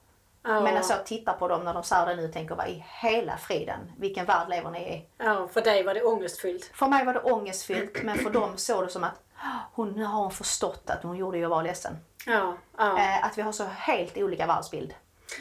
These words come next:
Speaker 1: Och idag är det ju ännu starkare, för då finns ju filmerna, eh,
Speaker 2: Mm.
Speaker 1: Sofia och Kevin-filmerna,
Speaker 2: Mm.
Speaker 1: eh, som väldigt tydligt il-, illustrerar vad som förväntar sig barnen. Predika
Speaker 2: Mm.
Speaker 1: i skolan och,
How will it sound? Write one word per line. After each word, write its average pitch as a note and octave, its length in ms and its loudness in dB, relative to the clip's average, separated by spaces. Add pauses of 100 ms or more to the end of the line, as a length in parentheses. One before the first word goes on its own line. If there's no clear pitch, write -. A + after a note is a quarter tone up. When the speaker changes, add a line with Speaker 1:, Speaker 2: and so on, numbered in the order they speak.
(240)
Speaker 1:
Och A#3 100 8
idag G#3+ 320 6
är A#3 40 4
det B3+ 60 4
ju C4 140 4
ännu C4+ 200 -2
starkare, G3+ 440 2
för G#3 120 0
då G#3 80 2
finns A3 260 0
ju A3 60 0
filmerna, A3+ 680 0 (260)
eh, A3 100 -4
Speaker 2:
Mm. G#3 440 2
Speaker 1:
Sofia A3+ 300 4
och F#3+ 80 -2
Kevin-filmerna, G3+ 920 2
Speaker 2:
Mm. G3+ 240 -2 (140)
Speaker 1:
eh, G#3 220 4
som G#3+ 200 2
väldigt A3 320 4
tydligt A#3 340 2 (140)
il-, G#3+ 120 0
illustrerar G#3 920 4 (300)
vad G3+ 220 2
som G#3 180 -4
förväntar A3+ 420 0
sig - 160 -2
barnen. B3 460 -4
Predika B3+ 360 0
Speaker 2:
Mm. A3 140 4
Speaker 1:
i A3 40 -2
skolan G#3 720 0
och, F#3 240 -6